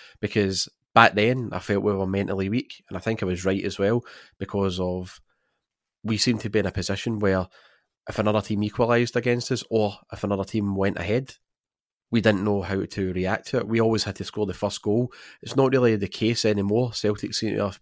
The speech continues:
turned it round in that respect. If you, you know, you look at the cup final that we had against Hibs for one as well.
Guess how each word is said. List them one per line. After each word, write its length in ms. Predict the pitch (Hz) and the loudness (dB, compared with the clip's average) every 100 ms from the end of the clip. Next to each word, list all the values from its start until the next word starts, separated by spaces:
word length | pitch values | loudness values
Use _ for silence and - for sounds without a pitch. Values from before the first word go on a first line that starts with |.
| - | -8
turned 240 | - 110 | -2 0
it 120 | 101 | 0
round 260 | 101 107 120 | 0 0 -2
in 80 | 123 | -2
that 160 | 123 | -2
respect. 400 | 120 - 131 131 | -4 0 0 0
If 120 | 92 - | -8 -6
you, 100 | 95 | -4
you 80 | 87 | -4
know, 80 | |
you 140 | 92 95 | -6 -6
look 120 | 95 | -6
at 60 | - | -6
the 60 | |
cup 200 | - - | -4 -4
final 420 | - 113 113 110 - - - - _ - | 0 0 0 -4 -8 -20 -20 -20 _ -4
that 80 | |
we 60 | 101 | 0
had 120 | 107 | 2
against 320 | 101 95 92 | 2 0 0
Hibs 220 | 104 104 - | -2 -2 -2
for 140 | 120 | -2
one 200 | 113 101 | 0 -2
as 120 | 92 | 0
well. 260 | 98 110 | 2 2